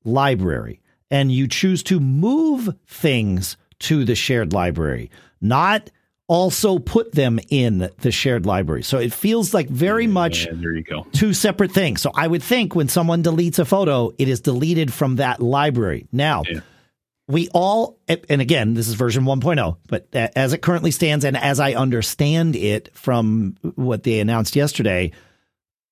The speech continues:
Speaker 1: you, we all can only be part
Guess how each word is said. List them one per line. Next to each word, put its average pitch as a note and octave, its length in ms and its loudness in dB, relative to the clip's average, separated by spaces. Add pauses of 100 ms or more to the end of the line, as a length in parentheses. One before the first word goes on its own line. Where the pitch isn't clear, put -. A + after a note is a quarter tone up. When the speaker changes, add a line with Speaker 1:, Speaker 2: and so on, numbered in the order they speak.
(120)
Speaker 1:
you, C#3 320 2
we F#3 300 2
all F3+ 380 2
can D#3+ 280 0
only F#3 340 2
be E3 180 2
part C#3 560 -2